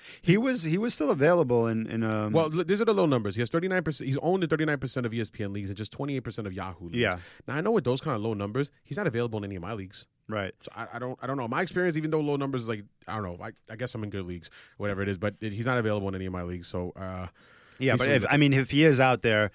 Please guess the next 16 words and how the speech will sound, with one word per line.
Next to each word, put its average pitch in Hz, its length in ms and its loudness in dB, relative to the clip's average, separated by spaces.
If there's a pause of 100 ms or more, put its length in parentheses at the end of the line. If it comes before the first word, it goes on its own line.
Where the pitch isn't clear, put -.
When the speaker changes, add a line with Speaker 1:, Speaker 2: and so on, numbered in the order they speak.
(200)
Speaker 1:
he 139 140 4
should 120 180 2
be 120 80 4
the 113 120 2
number 113 200 2
one 107 220 0
wa-, 107 160 2
waiver 104 480 0
claim 104 240 -2
this 98 160 -6
week. 98 180 -4 (460)
Speaker 2:
Antonio, 185 760 2
he 123 80 -12
should 110 220 -4
be, 98 80 -6
definitely. 95 300 -8